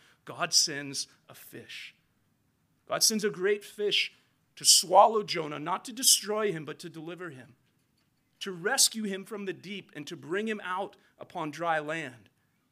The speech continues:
And it's there in the belly of the fish in Jonah chapter two that we have this great prayer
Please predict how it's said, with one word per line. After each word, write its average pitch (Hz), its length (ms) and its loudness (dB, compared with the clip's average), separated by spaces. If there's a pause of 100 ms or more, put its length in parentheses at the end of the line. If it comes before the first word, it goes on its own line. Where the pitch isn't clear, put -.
(200)
And 135 100 -12
it's 131 120 -10
there 175 280 4
in 202 60 2
the 185 80 0
belly 180 380 0
of 160 40 -2
the 160 80 -2
fish 180 400 2
in 151 120 -8
Jonah 170 280 -8
chapter 170 400 -4
two 180 360 -14
that 151 80 -14
we 156 140 -10
have 165 180 -8
this 156 160 -12
great 160 400 -10
prayer 139 440 -4